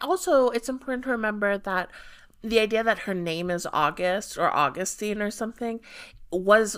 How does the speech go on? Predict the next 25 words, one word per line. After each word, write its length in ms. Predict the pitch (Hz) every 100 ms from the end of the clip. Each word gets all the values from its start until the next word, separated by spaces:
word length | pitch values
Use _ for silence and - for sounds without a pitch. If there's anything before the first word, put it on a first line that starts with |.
| -
created 720 | - 196 185 175 190 185 175
at 220 | 170 180
the 80 | 175
Long 300 | 175 165 165
Pond 300 | - 170 160
studio 440 | - - 180 170
sessions. 440 | 156 147 - - - - - -
Jack 460 | 165 190 190 -
had, 200 | - 190
like, 220 | 190 175 165
no 400 | 160 170 170 165
idea 640 | 156 156 160 156 143 139
that 360 | 156 127 - _
Taylor 280 | - 160 143
felt 340 | - 175 170
that 220 | 147 110 -
way. 380 | 110 101 196 - - - - - -
That 260 | 180 175 143
was, 140 | 180
like, 160 | 165 -
something 280 | 180 165 151
Taylor 300 | 180 160 156
kind 220 | - 156
of 120 | -
created 760 | - 165 147 151 151 139 139